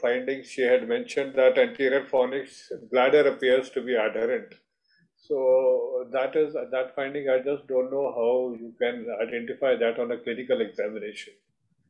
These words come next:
You have to just say that the mass has fell there or whether the mass is infiltrating the vagina. That is the only thing you can feel.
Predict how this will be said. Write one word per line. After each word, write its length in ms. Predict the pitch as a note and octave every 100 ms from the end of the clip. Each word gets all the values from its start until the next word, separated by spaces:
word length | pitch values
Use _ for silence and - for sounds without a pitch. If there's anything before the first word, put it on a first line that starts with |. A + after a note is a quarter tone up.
| _
You 120 | B2
have 160 | B2+ B2+
to 100 | C3
just 420 | C#3 D3 - -
say 160 | A#2+ B2
that 200 | C3 B2+
the 60 |
mass 360 | A#2+ A#2 A#2 A2+
has 180 | A#2+ -
fell 260 | B2 A#2
there 240 | A2+ C3 C#3
or 220 | C3 B2+
whether 280 | A2+ A#2 B2+
the 100 | B2+
mass 340 | A#2 A2+ A#2+
is 120 | C#3+ A#2+
infiltrating 720 | B2+ B2 B2+ B2 B2 C3 B2+
the 80 | A2+
vagina. 600 | A2 G#2 G#2 G#2+ A2 A2
That 160 | A#2+
is 80 | C3
the 80 | C#3
only 240 | B2+ C3 C#3
thing 140 | C#3+
you 160 | B2+ B2
can 200 | C3 A#2+
feel. 220 | A#2+